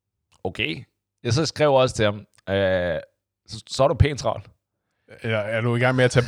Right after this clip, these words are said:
Speaker 2: båden
Speaker 1: <laughs> Ja, lige
Speaker 2: herind, ikke?
Speaker 1: præcis, ikke?
Speaker 2: Bliver
Speaker 1: Øh.
Speaker 2: du droppet på the helipad på taget, eller?
Speaker 1: Men så, så endte det så med, at, øh, han havde set forkert, og han troede først, det var klokken tyve.
Speaker 2: Ja.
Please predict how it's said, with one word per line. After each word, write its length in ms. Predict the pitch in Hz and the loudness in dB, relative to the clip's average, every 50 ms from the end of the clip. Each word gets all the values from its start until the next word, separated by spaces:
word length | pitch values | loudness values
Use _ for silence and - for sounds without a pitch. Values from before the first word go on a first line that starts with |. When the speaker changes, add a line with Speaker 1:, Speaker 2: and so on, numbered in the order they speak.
| - - | 2 6
Speaker 2:
båden 340 | - 139 156 156 156 143 139 | 8 8 8 6 4 2 4
Speaker 1:
<laughs> 0 | |
Ja, 40 | 139 | 6
lige 20 | 131 | 6
Speaker 2:
herind, 140 | 135 143 151 | 6 8 6
ikke? 100 | 156 - | 6 4
Speaker 1:
præcis, 340 | 156 147 139 131 131 120 123 | 4 2 4 2 0 0 0
ikke? 160 | 131 123 - _ _ _ _ _ - 117 104 _ - | -2 -4 -6 _ _ _ _ _ -20 -20 -20 _ -4
Speaker 2:
Bliver 220 | 107 104 113 117 | 0 2 2 2
Speaker 1:
Øh. 60 | 113 | 2
Speaker 2:
du 60 | 113 110 - 110 | 0 -2 -2 0
droppet 300 | 107 117 123 143 135 117 | 2 2 2 0 0 -2
på 140 | 120 120 | -2 -4
the 140 | 113 110 113 | -2 -2 -4
helipad 720 | 98 98 113 120 135 139 135 - 117 113 107 104 104 107 107 | -2 -2 -4 -4 -4 -2 -2 -2 0 0 -2 -2 -4 -6 -6
på 120 | 113 104 | -6 -6
taget, 520 | 101 - 117 120 117 120 127 127 123 110 | -4 -2 -2 -2 -2 -2 -6 -6 -6 -8
eller? 280 | 101 107 104 98 98 104 101 - _ _ _ 110 | -8 -8 -8 -6 -8 -8 -12 -14 _ _ _ -8
Speaker 1:
Men 240 | 110 107 107 104 | -4 -2 -2 -2
så, 500 | 95 - 135 135 131 131 131 131 135 139 - - | -2 0 2 4 4 6 6 4 4 2 0 -6
så 140 | - - 139 | -10 -10 -6
endte 160 | 123 127 127 | -6 -4 -4
det 100 | 135 123 | -4 -2
så 120 | 113 131 123 | 0 0 0
med, 300 | 120 117 117 120 123 123 | 0 2 2 2 4 2
at, 260 | 107 101 87 _ - 104 | 2 0 -2 _ -4 -2
øh, 280 | 98 98 98 95 98 - _ - | 0 2 2 0 0 -2 _ -6
han 160 | - 98 110 | -4 -2 0
havde 160 | 110 117 107 - | 2 0 0 0
set 240 | - 117 101 - | -2 -6 -6 -6
forkert, 460 | - 90 - - - - - - - _ _ _ _ _ _ _ _ _ _ _ - | -6 -8 -4 -2 -2 -2 -2 -4 -10 _ _ _ _ _ _ _ _ _ _ _ -4
og 80 | - 107 | -2 0
han 120 | 110 113 | 0 0
troede 280 | - - 120 117 120 107 | 0 0 2 2 2 2
først, 300 | - 120 113 104 - - | 2 2 2 2 2 0
det 80 | 120 | 2
var 100 | 107 107 | 2 2
klokken 480 | 104 - - 107 95 90 90 92 87 87 - _ _ _ _ - | 2 2 2 2 2 2 2 -2 -10 -12 -14 _ _ _ _ -16
tyve. 400 | - - - 101 101 104 107 104 - _ _ _ _ _ _ _ _ _ _ _ _ _ _ _ - - | -12 -6 -2 0 0 0 0 -2 -6 _ _ _ _ _ _ _ _ _ _ _ _ _ _ _ -8 -4
Speaker 2:
Ja. 220 | 92 92 110 | -2 -2 -2